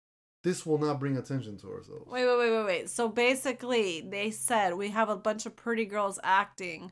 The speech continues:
Speaker 2: Let's make something very unrealistic just because we wanna sexualize the shit out of these girls."
Speaker 1: Yeah, they literally have Sydney Sweeney in a schoolgirl outfit, and literally the other girl goes like, "Here, let me,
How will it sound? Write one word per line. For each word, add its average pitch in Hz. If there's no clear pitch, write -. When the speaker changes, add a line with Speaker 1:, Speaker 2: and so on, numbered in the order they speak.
Speaker 2:
Let's 220
make 226
something 226
very 214
unrealistic 214
just 202
because 214
we 190
wanna 190
sexualize 190
the 180
shit 202
out 185
of 175
these 175
girls." 170
Speaker 1:
Yeah, 180
they 175
literally 202
have 170
Sydney 175
Sweeney 175
in 175
a 139
schoolgirl 147
outfit, 135
and 139
literally 170
the 143
other 151
girl 147
goes 151
like, 139
"Here, 170
let 165
me, 160